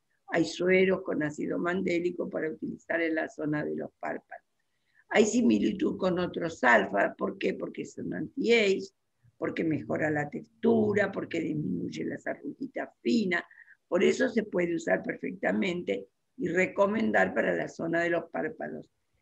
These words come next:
Es antibacteriano, por ejemplo, en un acné, en un, es un preventivo de gram negativo.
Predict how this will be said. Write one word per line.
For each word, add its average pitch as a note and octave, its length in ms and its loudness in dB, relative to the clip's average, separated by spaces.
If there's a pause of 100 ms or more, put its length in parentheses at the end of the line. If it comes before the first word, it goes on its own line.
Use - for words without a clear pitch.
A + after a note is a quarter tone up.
(140)
Es E3+ 180 0
antibacteriano, F#3 1300 2
por D3+ 120 -4
ejemplo, D3+ 360 -4
en D3+ 80 0
un D#3+ 180 -4
acné, F#3 640 0 (460)
en E3 420 0
un, E3 480 -2
es D#3+ 200 0
un D#3+ 120 0
preventivo E3 720 0
de D#3+ 200 -2
gram D#3+ 320 0
negativo. D#3+ 880 0